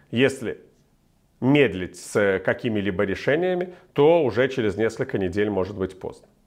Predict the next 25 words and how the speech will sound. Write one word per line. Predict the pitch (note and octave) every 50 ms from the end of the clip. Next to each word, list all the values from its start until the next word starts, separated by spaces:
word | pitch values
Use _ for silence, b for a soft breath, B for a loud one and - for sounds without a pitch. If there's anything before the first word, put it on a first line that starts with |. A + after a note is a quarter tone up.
| _ _ -
Иранские | D#3+ D#3+ D#3 C3+ A2+ F#2 - - - G2+
войска | F#2+ G2 - - - G#2+ F#2+
могут | G2 F#2+ F2+ F#2
быть | E2 E2 - A#2+
уже | A#2 G2+ A#2 G#2+
в | F#2 E2+
Ливане. | G2+ G#2 G#2+ F2 E2+ D2 D2 F2 A2 C3+ - - _ _ _ _ B B B B B B
Хезболла | - F3 D#3 A#2 B2 D#3 D#3+ E3+ E3 D3+ B2
изберет | A2 G2+ G#2 C3+ C#3+ C#3 C3
своего | - - B2 A#2 A2+ A2+ A#2+
нового | B2+ C3+ D3+ D3 C3 A2+ G#2 A#2
лидера, | A#2 A#2+ C#3 A#2+ G2+ G#2 G2 G2
который, | - A2+ G#2 B2 A#2+ A2 G#2+ G#2+ G2+ - -
э, | A#2 G#2+
постарается | G#2 - A#2+ - - B2+ A#2 A#2+ A#2+ A#2 G#2+ - - A#2
взять, | F#2+ F#2 G2+ A#2+ A#2+ A2+ - - - A#2
э, | A2 A2
под | G#2+ - A#2 A2
контроль | - B2+ A#2 A2 - C#3 B2+ A#2
ту | A#2 - C#3 C3
часть | C3 - - C3 A2 - -
организации, | A2+ G2+ A2 A2+ A2 G#2+ A2 B2 A2 - - A2+
которая | G#2 A2 G2+ A#2+ A2+ A#2 A2+
не | A2+ A2+
была | A#2 B2 B2 A#2+